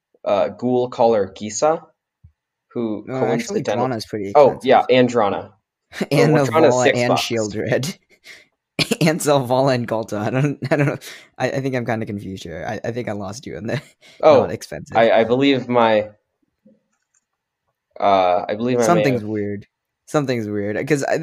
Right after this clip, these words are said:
Speaker 2: I think there's some pretty
Speaker 1: I
Speaker 2: expensive
Speaker 1: believe
Speaker 2: cards here. This
Speaker 1: Scryfall may be, um,
Speaker 2: s-, s-
Speaker 1: toying with me at the moment.
Speaker 2: Yeah, that, that's weird, 'cause, yeah, Zavala's twenty bucks. I think these
Speaker 1: There,
Speaker 2: are
Speaker 1: okay,
Speaker 2: good
Speaker 1: there, there's
Speaker 2: reprints.
Speaker 1: some good, okay, uh, let, let me rephrase that. Uh,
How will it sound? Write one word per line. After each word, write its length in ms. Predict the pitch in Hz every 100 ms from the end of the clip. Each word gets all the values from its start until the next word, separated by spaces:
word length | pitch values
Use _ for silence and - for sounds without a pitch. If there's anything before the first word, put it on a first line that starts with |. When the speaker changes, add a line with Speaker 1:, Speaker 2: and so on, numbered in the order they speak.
| -
Speaker 2:
I 40 | 156
think 180 | 175 156
there's 180 | 147
some 160 | 139 123
pretty 220 | 135 127
Speaker 1:
I 20 | 117
Speaker 2:
expensive 360 | - 110 127
Speaker 1:
believe 120 | 151 143
Speaker 2:
cards 120 | -
here. 160 | 98
This 140 | 123 117
Speaker 1:
Scryfall 260 | 110 101 101
may 120 | 101
be, 300 | 101 101 101 _ _ _ _ _ -
um, 400 | 95 95 90 90
Speaker 2:
s-, 520 | - - _ _ _ -
s- 100 | -
Speaker 1:
toying 340 | - 117 110 98
with 160 | 92
me 80 | 90
at 100 | 87
the 60 | 85
moment. 340 | 85 87 - _ _ _ _ _ _
Speaker 2:
Yeah, 320 | - 107 95
that, 300 | 98 123 120 -
that's 180 | -
weird, 320 | 76 65 85 -
'cause, 400 | 135 110 - _ _ _ 143
yeah, 240 | 120 110
Zavala's 540 | 117 131 113 120 120 117
twenty 260 | 127 117
bucks. 480 | 107 107 107 - - _ _ _ _ _ _ - -
I 60 | 170
think 140 | 185
these 100 | 147
Speaker 1:
There, 80 | 120
Speaker 2:
are 60 |
Speaker 1:
okay, 120 | - 131
Speaker 2:
good 160 | 120
Speaker 1:
there, 160 | 143 101
there's 220 | 147 156
Speaker 2:
reprints. 40 |
Speaker 1:
some 140 | 170 147
good, 200 | 139 123
okay, 260 | 120 120 80
uh, 220 | 82 -
let, 420 | 92 113 120 123 98
let 140 | 120
me 180 | 113 -
rephrase 500 | 101 98 95 82 -
that. 180 | - - _ - -
Uh, 180 | 98